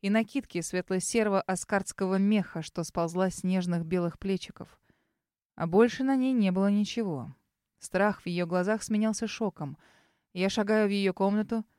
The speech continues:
не глядя захлопываю позади себя дверь. Запечатываю магией вход, не той примитивной, что висит на рефлексе, а заранее заготовленной,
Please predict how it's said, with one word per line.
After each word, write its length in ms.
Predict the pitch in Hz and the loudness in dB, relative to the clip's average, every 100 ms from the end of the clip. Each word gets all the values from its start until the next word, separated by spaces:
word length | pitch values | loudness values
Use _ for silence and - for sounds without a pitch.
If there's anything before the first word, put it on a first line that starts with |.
| _ _ | _ _
не 160 | 202 208 | 2 4
глядя 300 | 214 226 208 | 6 4 4
захлопываю 520 | 202 - 220 208 202 | 0 -2 -4 0 0
позади 320 | 202 196 190 | 0 -2 0
себя 240 | 190 185 190 | -2 0 0
дверь. 360 | 180 160 - _ _ _ 185 | 0 -4 -6 _ _ _ -2
Запечатываю 720 | 180 185 196 226 208 202 202 | -2 -2 0 0 2 2 4
магией 380 | 208 190 180 | 2 2 -2
вход, 360 | 170 - 208 - - - _ - | -4 0 0 0 -18 -20 _ -2
не 100 | 220 | 2
той 160 | 294 | 2
примитивной, 680 | 226 175 180 185 233 196 165 | 2 0 0 0 0 0 0
что 180 | - 180 | -2 -2
висит 300 | 175 - 202 | -2 -2 -2
на 100 | 175 | -2
рефлексе, 600 | 175 220 202 - - - _ _ _ _ - | -2 -2 -4 -4 -14 -16 _ _ _ _ -10
а 140 | 165 | -4
заранее 420 | 165 180 202 208 | 0 2 4 4
заготовленной, 840 | 208 208 214 247 247 180 151 139 | 4 4 4 4 2 2 -4 -10